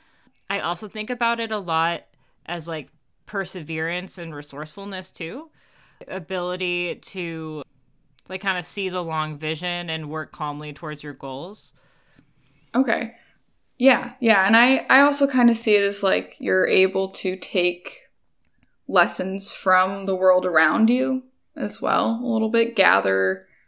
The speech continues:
Speaker 2: from the experiences you've had to build off, uh, onto how you're approaching the world now.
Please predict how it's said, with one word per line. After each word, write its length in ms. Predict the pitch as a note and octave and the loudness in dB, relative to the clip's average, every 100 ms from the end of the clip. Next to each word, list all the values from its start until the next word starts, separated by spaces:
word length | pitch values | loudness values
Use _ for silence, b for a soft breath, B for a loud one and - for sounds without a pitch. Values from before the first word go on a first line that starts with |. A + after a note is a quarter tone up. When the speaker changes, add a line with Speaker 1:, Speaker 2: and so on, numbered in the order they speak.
| _ | _
Speaker 2:
from 420 | - G3+ F#3+ F#3+ | -4 2 2 2
the 120 | F#3+ | -2
experiences 880 | F3+ - - F3 F3+ B3 - F#3 F#3+ | -4 -4 -4 -4 -4 -6 -6 -6 -6
you've 180 | E3+ - | -8 -6
had 400 | E3+ D2+ - - | -4 -2 -4 -6
to 80 | - | -8
build 300 | - - C#2 | -6 -4 -2
off, 460 | B1+ G2+ - - _ _ _ - | -2 -4 -10 -20 _ _ _ -12
uh, 320 | - - - - _ - | -8 -6 -8 -14 _ -10
onto 200 | - G3 | -6 -6
how 180 | - F3+ | -2 0
you're 220 | - E3 | 0 -2
approaching 520 | - F3 - - F2+ | -4 -4 -4 -4 -4
the 60 | F#2 | -2
world 320 | - - - | -2 -2 -4
now. 400 | A#1 G1+ A3 A3 | -4 -4 -4 -6